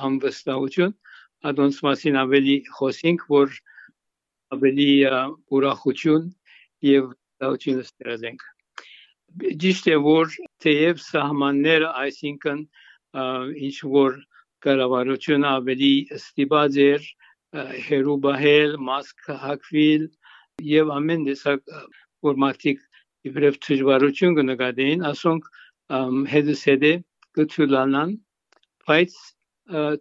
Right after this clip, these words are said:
դժբախտաբար ասիգա չի նշանակել, որ կովիդի քեյսերը կբացին գոր։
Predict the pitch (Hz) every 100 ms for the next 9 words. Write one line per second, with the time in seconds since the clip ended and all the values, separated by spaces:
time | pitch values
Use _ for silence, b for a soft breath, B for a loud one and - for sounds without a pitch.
0 | - 143 - 175 170 170 151 151 156 185
1 | 147 139 151 156 151 185 170 160 143 139
2 | 139 139 156 147 139 147 151 - - _
3 | _ _ _ 147 135 139 139 147 151 -
4 | 139 139 - 139 135 131 127 123 120 -
5 | 131 123 117 -